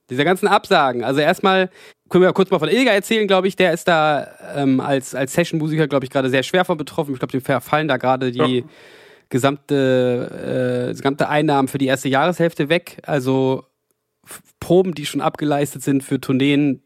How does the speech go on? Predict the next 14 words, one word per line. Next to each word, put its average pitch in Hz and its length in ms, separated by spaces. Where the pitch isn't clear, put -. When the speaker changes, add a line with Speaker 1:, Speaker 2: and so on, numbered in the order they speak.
Speaker 1:
die, 113 80
glaub 135 180
ich, 135 80
dann 135 120
zum 135 140
Teil 151 280
in 131 80
der 127 120
Regel 151 240
auch 147 180
unentgeltlich 185 720
sind, 185 200
diese 165 140
Proben, 214 540